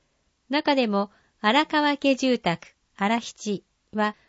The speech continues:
個人所有の建造物として、県で初めて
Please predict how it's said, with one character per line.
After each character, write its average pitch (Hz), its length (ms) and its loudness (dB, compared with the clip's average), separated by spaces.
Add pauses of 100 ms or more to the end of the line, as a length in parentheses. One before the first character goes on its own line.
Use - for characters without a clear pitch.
(140)
個 311 160 2
人 302 240 -2
所 247 180 0
有 254 180 0
の 247 140 0
建 269 240 0
造 294 200 2
物 254 220 -2
と 220 140 -2
し - 160 -10
て、 202 320 -2
県 277 260 0
で 226 140 0
初 202 260 -2
め 294 140 0
て 208 300 -2